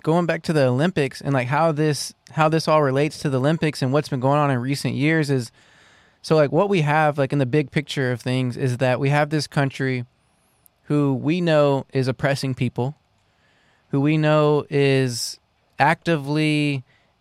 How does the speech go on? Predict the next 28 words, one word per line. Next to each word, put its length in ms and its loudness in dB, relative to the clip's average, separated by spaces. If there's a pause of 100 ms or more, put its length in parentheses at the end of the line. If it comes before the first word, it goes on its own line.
(120)
engaged 840 0
in 520 -2 (480)
American 460 0
affairs 560 -2 (320)
and 220 -2
pro-, 120 2
um, 240 0 (140)
in 320 2
other 340 2
countries' 420 -2
affairs, 440 -2
obviously 400 -2
North 240 -2
Korea, 580 -2
which 140 -8
we 80 -4
can 100 -4
go 160 2
into, 360 0
and, 260 -2 (560)
and 300 0
I'm 80 0
sure 200 0
many 300 4
other 140 2
countries. 640 -2 (100)
And 160 2
so 400 2